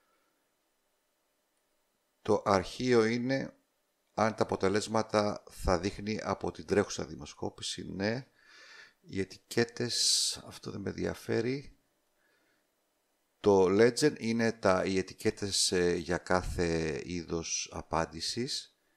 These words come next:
Μπορώ να αλλάξω τα χρώματά τους. Ή να το, να κρύψω εντε-, εντελώς. Θα το κρύψω, λοιπόν, εντελώς. Ας το αφήσω. Ας το βγάλω εντελώς. Και εδώ είναι όταν απαντάνε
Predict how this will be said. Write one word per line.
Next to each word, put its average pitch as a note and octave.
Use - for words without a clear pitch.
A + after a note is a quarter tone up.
Μπορώ E2+
να E2+
αλλάξω F2+
τα E2+
χρώματά F2
τους. -
Ή A#2+
να B2
το, -
να G2
κρύψω -
εντε-, F#2
εντελώς. E2
Θα -
το -
κρύψω, -
λοιπόν, F2
εντελώς. -
Ας -
το -
αφήσω. -
Ας -
το E2+
βγάλω E2
εντελώς. G2
Και G#2+
εδώ G#2+
είναι A#2+
όταν A#2
απαντάνε G2